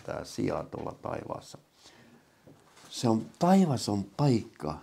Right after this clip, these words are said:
jossa Jumalan tahto tapahtuu ja jossa ne, jotka Jeesus on voittanut maailmasta, toteuttavat Jumalan tahtoa.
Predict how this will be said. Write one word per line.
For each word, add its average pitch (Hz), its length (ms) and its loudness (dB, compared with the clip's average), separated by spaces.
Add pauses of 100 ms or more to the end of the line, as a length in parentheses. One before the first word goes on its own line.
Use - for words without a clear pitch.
(300)
jossa 95 360 -4
Jumalan 95 760 0
tahto - 540 -2
tapahtuu - 920 -8 (560)
ja 104 80 0
jossa 104 420 2
ne, 131 200 6
jotka 101 540 2 (760)
Jeesus 131 600 4
on 92 160 -2
voittanut 107 680 0
maailmasta, 87 840 -8 (580)
toteuttavat 98 840 -2
Jumalan 85 500 -4
tahtoa. - 680 -12